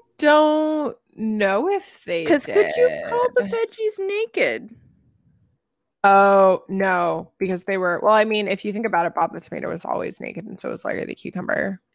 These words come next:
Speaker 2: True, true. So what's the difference? But anyway, I digress.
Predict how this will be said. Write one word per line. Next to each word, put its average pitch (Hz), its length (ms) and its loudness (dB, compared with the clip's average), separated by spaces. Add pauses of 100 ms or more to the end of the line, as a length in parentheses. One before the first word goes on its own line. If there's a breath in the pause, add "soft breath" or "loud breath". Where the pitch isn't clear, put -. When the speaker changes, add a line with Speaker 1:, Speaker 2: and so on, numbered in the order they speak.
(280)
Speaker 2:
True, 330 480 -10 (480)
true. 320 300 -12 (120)
So - 200 -10
what's 285 240 -6
the 294 80 -8
difference? 254 420 -10
But 277 140 2
anyway, 233 320 4 (560 soft breath)
I 240 120 2
digress. 190 540 2